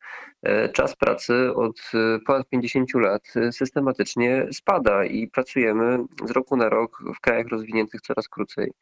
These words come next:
E, to jest wynik w dużej mierze, e, rozwoju technologicznego, który przekłada się na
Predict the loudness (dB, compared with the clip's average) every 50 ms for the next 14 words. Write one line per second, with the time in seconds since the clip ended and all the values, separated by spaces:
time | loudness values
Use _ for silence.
0 | -18 -18 -18 -16 -16 -16 -18 -20 _ _ _ -2 0 0 0 0 0 0 0 2
1 | 2 0 0 0 2 2 2 2 0 -2 -6 -8 -6 -4 -2 0 0 2 2 2
2 | 2 2 2 2 2 2 2 2 2 2 2 0 -4 -8 _ -8 -4 0 2 2
3 | 2 2 0 0 0 0 0 0 0 -2 -2 0 0 0 -2 -4 -6 -4 -2 -2
4 | 0 0 0 0 0 -2 -4 -6 -6 -4 -4 -2 -2 -4 -2 0 0 2 2 0
5 | -2 -4 -4 0 0 0 0